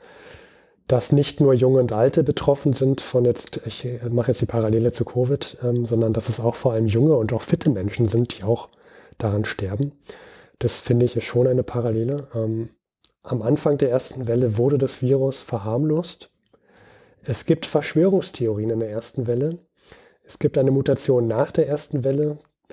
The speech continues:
die im Sommer war und, ähm, sie wurde auch verschont. Es wurde von einem milderen Verlauf gesprochen von Menschen in zweiter Welle, die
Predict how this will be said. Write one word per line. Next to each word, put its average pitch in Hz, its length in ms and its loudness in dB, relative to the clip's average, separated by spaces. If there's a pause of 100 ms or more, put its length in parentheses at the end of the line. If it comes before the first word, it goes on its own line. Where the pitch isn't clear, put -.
(680)
die 120 260 -2
im 107 140 -4
Sommer 135 320 4
war 143 340 0 (260)
und, 123 640 -2
ähm, 113 640 -2 (880)
sie 123 500 0
wurde 143 280 4
auch 123 200 0
verschont. 139 880 -2 (260)
Es - 160 -20
wurde 123 160 4
von 120 180 -2
einem 107 140 -2
milderen 131 380 4
Verlauf 117 480 0
gesprochen 127 720 -2
von 120 180 0
Menschen 117 320 0
in 110 80 0
zweiter 113 400 0
Welle, 113 240 4
die 104 320 -2